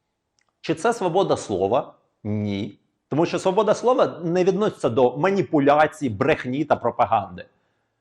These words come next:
По ситуації в Україні ми бачимо, що таке інформаційна війна, коли у половини населення росіян в головах насрано. Йдемо далі.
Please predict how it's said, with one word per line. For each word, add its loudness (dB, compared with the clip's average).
По 2
ситуації 2
в 0
Україні 2
ми 2
бачимо, 4
що 4
таке 0
інформаційна -6
війна, -8
коли 6
у 8
половини 6
населення 0
росіян 0
в -4
головах 2
насрано. -8
Йдемо 2
далі. 2